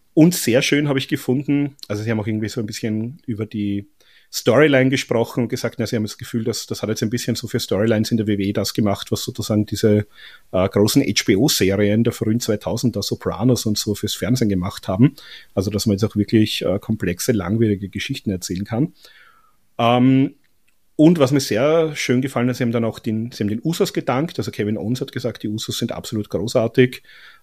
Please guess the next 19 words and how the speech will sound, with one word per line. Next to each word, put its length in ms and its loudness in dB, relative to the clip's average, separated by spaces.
Ähm, 460 0
und 160 -4
es 40 -8
a-, 260 -4
es 120 -12
ist 160 -10
absolut 480 -2
toll, 160 4
dass 100 4
sie 140 -2
hätten 220 2
das 120 -4
auch, 280 -6
äh, 260 -2
ohne 260 4
die 500 0
nicht 340 -2
so 120 -2
hinbekommen. 720 -2